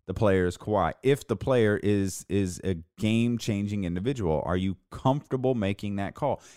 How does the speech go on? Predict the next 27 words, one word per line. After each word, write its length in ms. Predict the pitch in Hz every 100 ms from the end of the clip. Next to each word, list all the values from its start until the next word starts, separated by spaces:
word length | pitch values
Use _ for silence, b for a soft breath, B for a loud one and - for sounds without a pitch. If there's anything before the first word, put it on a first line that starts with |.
| 135
And 140 | 147
that 160 | 135 -
call 260 | 175 175
can't 320 | - 165 151 135
be 120 | 135
made 300 | 120 131 117
in 60 |
the 80 | 90
moment. 340 | 95 139 85 -
It 80 | 101
has 200 | 127 123
to 60 |
be 100 | 113
made, 300 | 110 101 76 - _ _ _ _ _ _ _ _ -
like, 200 | 104 104
now. 460 | 110 165 101 73
It 100 | -
has 200 | 139 143
to 100 | -
be 80 | 120
made 240 | 113 131 113
as 120 | 101
you're 140 | 127
laying 360 | 123 120 113 110
out 280 | 120 104 b b b -
a 380 | 104 107 104 101
potential 840 | 101 95 131 123 123 98 95 -